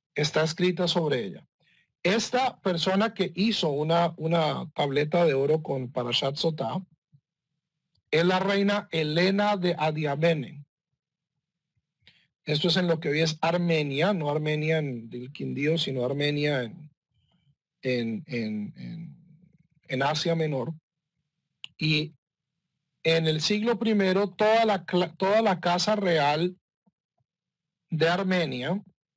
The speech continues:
de, de la, de Adia Bene, se convirtió al judaísmo,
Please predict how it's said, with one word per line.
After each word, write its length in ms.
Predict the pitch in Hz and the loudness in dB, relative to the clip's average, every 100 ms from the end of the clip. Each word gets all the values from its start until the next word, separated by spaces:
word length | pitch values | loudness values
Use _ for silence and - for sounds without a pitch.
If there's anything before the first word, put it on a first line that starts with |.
| _ _ _ _ _ _ _ _ _ _ _ _ _ _ _ _ _ - | _ _ _ _ _ _ _ _ _ _ _ _ _ _ _ _ _ -2
de, 360 | 151 147 135 | 2 2 0
de 140 | 131 135 | -2 0
la, 120 | 131 | 0
de 140 | 135 | 0
Adia 300 | 143 156 185 | 0 2 2
Bene, 480 | 180 156 135 160 190 - | 2 2 0 -2 -4 -4
se 240 | - 151 | -2 -2
convirtió 640 | 156 147 139 139 160 165 | -2 -2 -2 -2 0 4
al 120 | 175 175 | 4 2
judaísmo, 680 | 180 165 151 147 - - | 2 2 2 0 -4 -8